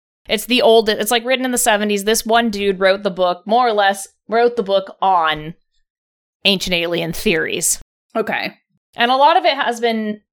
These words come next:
Speaker 1: like, debunked. A lot of it's been, like, like, through research and stuff. And even he admitted later on, was like, "Yeah, like, some of the things, like,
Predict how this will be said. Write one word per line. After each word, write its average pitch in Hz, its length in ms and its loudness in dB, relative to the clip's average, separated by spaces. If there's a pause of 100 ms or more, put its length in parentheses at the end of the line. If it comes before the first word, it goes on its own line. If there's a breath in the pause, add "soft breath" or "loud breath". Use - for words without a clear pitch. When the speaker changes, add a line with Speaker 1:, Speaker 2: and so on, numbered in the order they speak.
(100)
Speaker 1:
like, 190 340 -6
debunked. 240 540 0
A - 60 0
lot 240 160 4
of 277 60 -4
it's 277 140 -4
been, 240 240 -2
like, 214 280 2 (280)
like, 202 240 0
through 220 200 -4
research 208 480 -2
and 226 100 -2
stuff. 226 200 0
And 240 80 0
even 269 160 0
he 277 260 2
admitted 202 360 0
later 185 280 2
on, 190 160 2
was 170 120 -6
like, 175 160 -4
"Yeah, 170 180 2
like, 160 260 -4
some 185 220 -2
of 175 120 -6
the - 60 -4
things, 165 340 -2
like, 165 280 -4